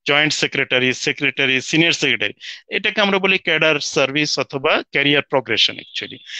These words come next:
ঠিক একইভাবে Pharma ইন্ডাস্ট্রিতেও join করার পরে Officer, Senior Officer, Executive, Assistant Manager, Deputy Manager, Manager, General Manager, Executive Director,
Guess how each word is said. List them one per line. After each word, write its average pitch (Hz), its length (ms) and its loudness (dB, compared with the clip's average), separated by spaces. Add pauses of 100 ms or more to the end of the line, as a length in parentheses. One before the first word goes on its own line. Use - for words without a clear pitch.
(260)
ঠিক - 140 0
একইভাবে 220 380 2
Pharma 185 280 4
ইন্ডাস্ট্রিতেও 220 640 2
join 160 340 2
করার 202 260 0
পরে 196 220 -2
Officer, 170 560 2
Senior 160 380 0
Officer, 147 540 0
Executive, 139 640 -2
Assistant 143 340 -2
Manager, 139 380 0 (420)
Deputy 147 260 0
Manager, 135 480 2
Manager, 135 500 2
General 135 300 2
Manager, 135 420 0
Executive 131 440 -2
Director, 135 260 -4